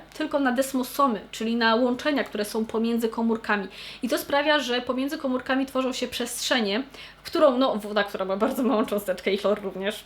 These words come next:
będzie nam ładnie, y, wpływał i będzie działał wysuszająco właśnie nie tylko na te z-, najbardziej powierzchowne i zewnętrzne warstwy naskórka, ale tam głębiej również też. I ten efekt suchości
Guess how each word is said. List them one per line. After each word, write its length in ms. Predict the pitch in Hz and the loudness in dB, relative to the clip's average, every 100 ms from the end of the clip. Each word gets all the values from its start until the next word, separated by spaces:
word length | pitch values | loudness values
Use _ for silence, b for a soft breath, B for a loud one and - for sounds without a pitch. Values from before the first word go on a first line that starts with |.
| - | -8
będzie 440 | 208 208 214 208 | -2 0 2 2
nam 240 | 202 202 220 | 2 2 4
ładnie, 360 | 214 220 190 - 208 | 4 2 -2 -6 -8
y, 140 | 190 | -8
wpływał 540 | - - 226 202 208 277 - - | -8 2 4 6 4 0 -8 0
i 80 | 269 | 4
będzie 340 | 254 262 269 | 6 6 4
działał 280 | 240 247 247 | 4 2 0
wysuszająco 640 | 302 339 330 240 240 294 | -2 -2 0 2 0 -2
właśnie 340 | 247 - 294 320 B - | -4 -2 -4 -4 B -2
nie 80 | 262 | 4
tylko 240 | 392 381 | 6 6
na 120 | 302 | 6
te 120 | 311 | 4
z-, 200 | 269 233 | 2 0
najbardziej 540 | 240 247 240 214 285 285 - | 0 2 6 4 4 -2 -2
powierzchowne 540 | - 254 262 - 277 233 | -2 0 0 0 2 0
i 60 | |
zewnętrzne 460 | 226 220 320 427 294 | 2 0 0 0 0
warstwy 280 | 208 208 208 | -2 -2 -4
naskórka, 420 | 202 202 - - | -4 -6 -2 0
ale 180 | 247 285 | 2 2
tam 220 | 285 277 | 2 4
głębiej 360 | 240 247 254 233 | 4 4 2 0
również 340 | 220 226 226 | -2 -2 0
też. 280 | 220 202 214 | 0 0 -2
I 40 | |
ten 160 | 214 220 | -2 0
efekt 260 | 262 285 | -2 -8
suchości 600 | - 254 294 294 - 240 | -8 -2 -2 -2 -4 -6